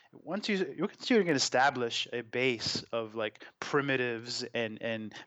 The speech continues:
basic definitions of what's really happening with the technology, it, it allows you to very quickly dispel, you know,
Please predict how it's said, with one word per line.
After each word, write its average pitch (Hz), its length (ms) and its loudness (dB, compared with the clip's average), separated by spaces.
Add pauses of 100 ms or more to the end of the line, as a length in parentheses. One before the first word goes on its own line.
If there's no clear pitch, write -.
(120)
basic 139 340 4
definitions 117 720 -2
of 110 120 -8
what's 120 240 -2
really 117 220 0
happening 107 640 -2
with 104 120 -6
the 98 80 -6
technology, 107 840 0 (320)
it, 135 180 4
it 131 180 4
allows 151 340 6
you 143 120 -2
to 120 260 -8 (240)
very 156 240 4
quickly 139 420 -2
dispel, 117 720 2 (240)
you 123 100 -10
know, 107 260 -8